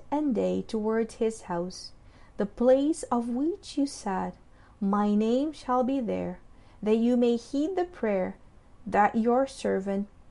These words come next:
prays toward this place. Hear the plea of your servant and of your people Israel when they pray toward this place. Oh,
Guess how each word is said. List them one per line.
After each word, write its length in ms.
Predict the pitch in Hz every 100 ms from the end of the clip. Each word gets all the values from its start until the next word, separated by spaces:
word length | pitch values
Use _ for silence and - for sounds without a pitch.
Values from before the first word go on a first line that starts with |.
| - - - - -
prays 640 | - 233 208 185 185 - - - -
toward 460 | 226 214 208 196
this 240 | 190 190 -
place. 640 | - 180 170 - - - - - - - - - - -
Hear 380 | - 311 349 349
the 100 | 349
plea 400 | - 247 240 247
of 140 | 220
your 160 | 220 214
servant 760 | - - 220 208 190 165 165 - -
and 140 | 220
of 180 | 226 226
your 160 | 233
people 540 | 233 - 220 208 202 202
Israel 600 | 196 190 180 175 170 175 - - - -
when 220 | 233 262
they 160 | 294 330
pray 380 | - - 202 208
toward 480 | - 208 208 202 196
this 260 | - 196 -
place. 640 | - 170 170 170 - - - - - - - - - - - - -
Oh, 340 | 214 208 214